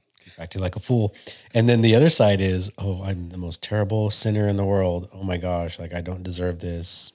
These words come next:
Pity me. Pity, pity, pity. Someone give me pity."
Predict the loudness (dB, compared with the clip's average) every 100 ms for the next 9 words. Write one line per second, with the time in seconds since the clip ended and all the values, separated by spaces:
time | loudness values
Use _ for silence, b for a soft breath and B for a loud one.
0 | _ -8 -4 -2 -2 -4 -6 -10 _ _
1 | _ _ _ _ _ _ _ _ _ _
2 | _ -2 0 2 0 0 0 0 4 4
3 | 4 4 2 2 0 0 -4